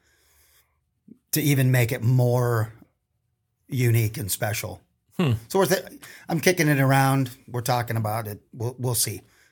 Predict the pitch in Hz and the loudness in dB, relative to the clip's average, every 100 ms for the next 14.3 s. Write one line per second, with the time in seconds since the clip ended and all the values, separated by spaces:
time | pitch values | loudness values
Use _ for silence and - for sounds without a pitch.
0 | - 127 117 110 117 101 - 98 104 95 | -6 0 0 0 -4 -4 -4 -6 -10 -12
1 | - 165 190 208 202 196 175 175 170 - | -10 -6 -2 4 4 4 2 2 4 2
2 | 208 202 147 110 - - - - 147 127 | 2 2 2 0 -8 -20 -16 0 0 2
3 | 101 92 147 131 110 117 127 - 104 92 | 0 -2 -2 0 0 0 0 0 0 -2
4 | 113 139 120 110 117 117 - 147 160 143 | -2 0 2 2 0 -2 -2 0 2 2
5 | 131 104 - _ _ _ _ - 113 107 | 0 -2 -12 _ _ _ _ -6 0 0
6 | 95 110 131 135 - 110 110 110 131 180 | 2 2 2 0 -2 -2 -2 2 2 2
7 | 165 156 165 175 180 113 104 104 104 - | -2 0 2 2 2 2 2 0 0 2
8 | 147 135 110 120 120 110 - - _ _ | 2 2 2 0 4 4 4 -2 _ _
9 | _ _ _ _ _ _ _ _ _ _ | _ _ _ _ _ _ _ _ _ _
10 | _ _ _ _ _ 113 107 107 - 113 | _ _ _ _ _ 4 4 2 0 0
11 | 117 123 113 123 135 156 156 127 110 113 | 2 4 4 6 6 6 6 6 6 4
12 | 101 95 90 - - 101 117 113 104 101 | 4 2 -4 -8 -4 0 2 2 4 0
13 | - - - 95 95 90 87 - 92 90 | 4 4 4 2 0 -2 -4 -8 -8 -4
14 | 104 135 | -2 -2